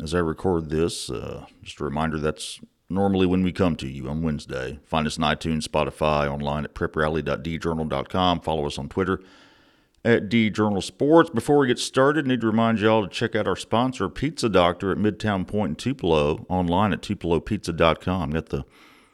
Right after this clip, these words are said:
got the meat lovers again today. I get that one more often than any of the others because, well,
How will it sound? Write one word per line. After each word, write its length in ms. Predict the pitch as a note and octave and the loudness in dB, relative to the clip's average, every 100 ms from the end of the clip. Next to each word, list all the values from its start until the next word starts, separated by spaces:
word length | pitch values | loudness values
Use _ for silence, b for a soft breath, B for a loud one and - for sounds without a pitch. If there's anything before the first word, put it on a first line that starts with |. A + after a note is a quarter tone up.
| b b _ | b b _
got 120 | E2 C#2+ | -10 -6
the 60 | |
meat 140 | C#2+ A#1+ | -6 -6
lovers 320 | C2 C#2 C#2 | -8 -8 -8
again 160 | C#2+ | -6
today. 400 | C#2 C#2+ C2+ C2+ b b b b b _ _ | -6 -6 -6 -8 b b b b b _ _
I 120 | E2+ | -4
get 260 | D#2+ D2 - | -2 -2 -2
that 180 | C#2+ - | -6 -6
one 200 | C2+ C#2 | -10 -10
more 280 | C#2+ C2+ - | -8 -8 -8
often 300 | C#3+ - C#3 | -10 -10 -12
than 260 | C#3+ - - - | -12 -14 -12 -2
any 180 | E2+ | 0
of 80 | D2+ | 0
the 120 | C#2+ | 0
others 260 | C#2+ C#2 C#2 | -2 -4 -8
because, 480 | D2+ - C#2 C#2 - b b b b b b b _ | -10 -8 -8 -8 -14 b b b b b b b _
well, 440 | G2+ F#2 E2+ D2 | 2 4 4 2